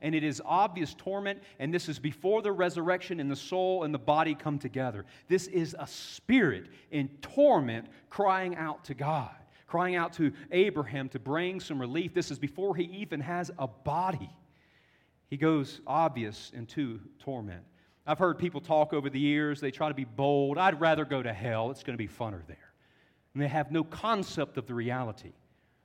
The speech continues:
And, and, and to be honest, we failed at preaching the goodness of God, that we would be with God in all eternity and how great it would be. Raise your hand if you know who Freddie Mercury is, lead singer of the band Queen. We love to sing his songs. He lived a,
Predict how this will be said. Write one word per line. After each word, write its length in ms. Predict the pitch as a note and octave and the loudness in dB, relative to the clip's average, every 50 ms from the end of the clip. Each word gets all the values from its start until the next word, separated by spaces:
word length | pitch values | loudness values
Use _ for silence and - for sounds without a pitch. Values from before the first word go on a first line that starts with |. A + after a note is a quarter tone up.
| _ _ _ - | _ _ _ -4
And, 120 | C#3 D#3+ | -2 -2
and, 260 | F3+ F3 E3+ E3 E3 | 0 0 -2 -2 -2
and 220 | F3 E3+ D#3+ D#3 D#3+ | -2 -4 -2 0 2
to 60 | D3+ | 4
be 100 | D#3 E3 | 6 8
honest, 320 | F3 G#3 A#3 F3+ - - | 8 8 6 4 0 -2
we 100 | F#3 F#3 | -4 -4
failed 400 | D3+ - - E3 E3 E3 E3 D#3+ | -4 -4 0 2 4 4 4 2
at 80 | C#3 - | 0 -4
preaching 460 | - - G3 F#3+ - - F3 E3+ D#3 | -4 -4 -4 -4 -4 -6 -6 -4 -2
the 80 | C#3 C3+ | -2 -4
goodness 580 | A2+ - - - G3+ F#3+ - D3 E3+ E3 - | -4 -4 0 4 4 4 4 4 -2 -2 -2
of 220 | - D#3+ A#2+ - - | -6 -12 -12 -6 -2
God, 300 | D3+ E3 F3 F3 F3 D3+ | 0 2 2 2 2 0
that 100 | D3 C#3+ | -2 -2
we 80 | D3+ | -2
would 200 | D3 C#3 A#2+ G2+ | -2 -2 -4 -2
be 160 | - E3+ F3+ | -2 -2 -2
with 160 | F3 D3+ D3 - | -2 -2 -4 -2
God 220 | E3+ E3 E3 D#3+ | 0 0 0 0
in 80 | C#3 D3 | 0 -2
all 160 | D#3 D#3+ D3+ | -2 -2 -2
eternity 480 | D3+ - - F#3 E3+ E3 D3 E3 C#3+ - - - - | -4 -4 -4 -2 -2 -2 -4 -4 -8 -10 -10 -12 -6
and 120 | C#3 C#3 | -4 -4
how 180 | B2+ A#2+ C#3+ C3 | -2 -2 -4 -4
great 380 | A#2+ A2 C3 D3+ F3+ G3 G#3+ - | -4 -2 2 4 4 4 4 2
it 100 | - C#3 | 0 -2
would 160 | C3 A2 G#2 | -4 -4 -2
be. 320 | A#2+ A#2 A2 A2+ A#2+ A#2+ - - _ - - - _ - | 0 0 0 -2 -4 -8 -12 -20 _ -20 -20 -14 _ 0
Raise 160 | D3+ D#3 C#3+ | 0 0 2
your 100 | D#3 D3+ | 0 0
hand 160 | D#3 D3+ D3 | 0 0 0
if 100 | C#3 - | -2 -2
you 60 | C#3+ | -2
know 100 | C#3+ C#3 | -2 0
who 140 | C3+ C3+ B2+ | 0 0 0
Freddie 320 | A#2+ - C3 C3+ C3 C3 A2+ | -2 -2 -4 -4 -2 -2 -4
Mercury 500 | A2+ A#2+ B2 A#2+ - A2 G#2 G2+ F#2 F2+ | -4 -6 -6 -6 -8 -8 -8 -8 -8 -10
is, 300 | F2 E2 E2+ - - _ _ _ _ _ _ _ _ _ _ _ _ _ _ _ - | -12 -14 -16 -20 -20 _ _ _ _ _ _ _ _ _ _ _ _ _ _ _ -12
lead 240 | B2+ B2 B2 B2 A#2+ | -6 -4 -4 -4 -4
singer 320 | - C3 B2 A#2+ A2+ A2+ | -6 -8 -8 -6 -6 -8
of 100 | G#2+ F2+ | -8 -8
the 60 | G2 F#2 | -10 -8
band 420 | F2 A2 A2 A#2 A#2 A2 G#2 G#2 | -6 -4 -4 -2 -4 -4 -6 -8
Queen. 480 | - - A#2+ A2+ A2 A2 G#2+ G2+ G2 - _ - - _ - | -10 -10 -8 -8 -8 -8 -10 -10 -12 -14 _ -20 -20 _ -6
We 100 | C3+ C3+ | -6 -4
love 240 | B2 C3+ C3+ C3 C3 | -2 -2 -2 -2 -4
to 80 | B2 G#2+ | -8 -8
sing 260 | - - C3 A#2+ G#2+ | -8 -8 -8 -8 -8
his 160 | F#2 A2 G#2 | -8 -10 -12
songs. 420 | - - C3+ C3+ C3 B2 A#2+ - | -10 -6 -4 -4 -4 -4 -6 -8
He 100 | - C#3 | -10 -10
lived 260 | B2+ B2 A#2 G#2+ G#2+ A#2 | -8 -8 -8 -8 -8 -8
a, 160 | G#2 G2+ | -8 -8